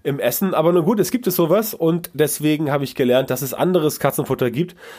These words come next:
was interessanter ist. Wenn du dich fragst, warum interessiert sich der Tantor jetzt für Katzen? Ich habe mir eine Katze angeschafft, beziehungsweise meine Familie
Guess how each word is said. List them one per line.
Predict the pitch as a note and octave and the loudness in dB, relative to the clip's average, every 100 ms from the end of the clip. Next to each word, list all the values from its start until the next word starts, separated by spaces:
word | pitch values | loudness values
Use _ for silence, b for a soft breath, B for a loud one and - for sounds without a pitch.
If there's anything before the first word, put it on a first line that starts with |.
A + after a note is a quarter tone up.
| B | B
was | - B2 - | 0 0 0
interessanter | C#3 C3 A2 B2+ - | -2 -4 -4 -4 -4
ist. | F2 | -2
Wenn | C#3 | 2
du | |
dich | D#3+ D#3 | 2 2
fragst, | D#3 D#3 - | 2 0 2
warum | B2 - | 2 2
interessiert | D3 - C3+ D#3 D3+ | 0 -2 -2 -2 -4
sich | C#3 | -2
der | C#3+ | -2
Tantor | - C#3+ C3 | 0 0 0
jetzt | B2+ | -2
für | - | -2
Katzen? | A#2 D#3+ - C3+ G3+ B B B B | -2 -2 0 -4 -4 B B B B
Ich | - | -6
habe | D3 D3+ | -2 2
mir | D3 | 2
eine | C#3+ D3+ | 4 2
Katze | - F#3+ - | 2 0 4
angeschafft, | - D#3+ D3+ D#3 E3 | 4 4 2 2 2
beziehungsweise | D3 - D3 C#3+ C3+ C#3 | -2 -2 0 0 2 2
meine | C3+ C#3 | 2 2
Familie | - C#3 G3+ F3 - | 0 2 4 4 2